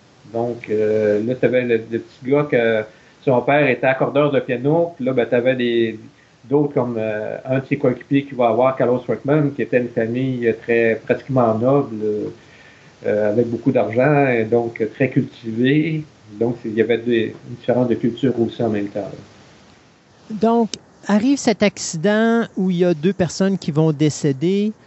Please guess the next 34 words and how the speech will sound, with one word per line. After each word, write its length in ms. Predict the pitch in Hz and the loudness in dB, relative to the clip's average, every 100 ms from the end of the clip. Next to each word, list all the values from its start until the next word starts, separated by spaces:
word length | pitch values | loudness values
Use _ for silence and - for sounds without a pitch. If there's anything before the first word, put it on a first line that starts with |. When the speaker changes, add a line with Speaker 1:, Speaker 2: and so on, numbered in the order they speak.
| _ _ 156 | _ _ -2
Speaker 2:
Euh, 840 | 151 151 147 147 147 143 139 143 135 165 - | 0 2 2 2 2 0 -2 -6 -10 -10 -4
qu'est-ce 180 | 302 | -4
qui 80 | - | -4
se 80 | - | -4
passe 240 | 254 285 | -2 0
avec 220 | 208 151 - | 0 0 0
ça ? 180 | 202 | 0
Comment 240 | 208 247 302 | 2 2 2
est-ce 160 | 339 | 0
que 200 | - 208 | 0 0
Gilles 340 | 156 156 240 226 | 0 2 2 2
passe 320 | 226 220 - | 2 0 0
par-dessus 500 | 180 151 139 139 - | -4 -2 -2 -2 -4
ça ? 220 | - 196 | -4 -4
Parce 180 | 170 143 | -2 -2
que 80 | 180 | -2
ça 180 | - 190 | 0 0
doit 220 | 214 330 | 0 0
quand 220 | 311 160 | -2 -2
même 320 | 151 202 226 | 0 2 2
être 220 | 165 156 160 | 0 0 0
un 140 | 131 | 0
choc, 300 | - - 202 _ - - - - | 0 0 -2 _ -20 -20 -18 -4
non 220 | 160 196 | 0 0
seulement 580 | - 196 147 165 196 202 | 0 -2 0 0 0 0
au 80 | 151 | 0
niveau 240 | 151 147 180 | 0 0 -2
de 60 | |
sa 160 | - 151 | -2 -2
carrière, 560 | 156 131 156 175 180 | -2 0 0 2 0
parce 200 | - 143 | -2 -4
que, 160 | - 147 | 0 0
bon, 360 | 127 156 151 135 | 2 0 2 0
euh, 320 | 127 117 | -2 -4